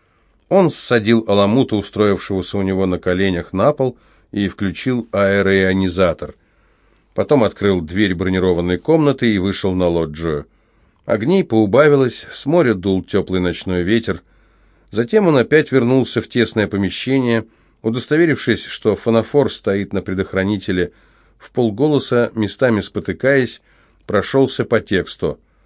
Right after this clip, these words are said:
У него сложилось впечатление, что написанное, особенно в конце, носит для служебного документа слишком личный характер. "Мне следует приберечь это для устного доклада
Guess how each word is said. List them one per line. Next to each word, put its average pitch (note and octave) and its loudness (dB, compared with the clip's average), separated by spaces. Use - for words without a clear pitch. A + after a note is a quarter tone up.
У A2 2
него A2+ 4
сложилось G#2 0
впечатление, B2 -2
что G2 0
написанное, A2+ 0
особенно G#2 -4
в - -12
конце, F#2+ -2
носит C#3 0
для A#2+ -2
служебного B2 0
документа A2+ 2
слишком G#2+ -2
личный G2 -4
характер. - -8
"Мне G#2+ 0
следует A#2 -2
приберечь A2+ 0
это G#2+ -4
для A2 0
устного G#2 -4
доклада G2 0